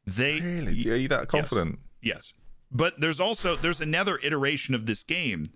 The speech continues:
Speaker 1: where the Danes score early and the Czechs end up in a situation they have not been in,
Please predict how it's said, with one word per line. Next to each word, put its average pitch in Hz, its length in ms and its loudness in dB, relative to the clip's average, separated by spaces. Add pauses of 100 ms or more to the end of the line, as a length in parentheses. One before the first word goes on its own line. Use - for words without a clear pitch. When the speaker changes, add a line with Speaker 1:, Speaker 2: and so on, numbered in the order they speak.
(400)
Speaker 1:
where 127 120 0
the 117 60 -4
Danes 123 380 0
score 123 360 -2
early 113 440 0 (360)
and 113 120 0
the 101 60 0
Czechs - 400 -2
end 135 120 0
up 120 120 -2
in 123 60 2
a 117 40 0
situation 117 640 -2
they 101 100 0
have 120 300 0
not 131 260 0
been 127 160 2
in, 71 240 -4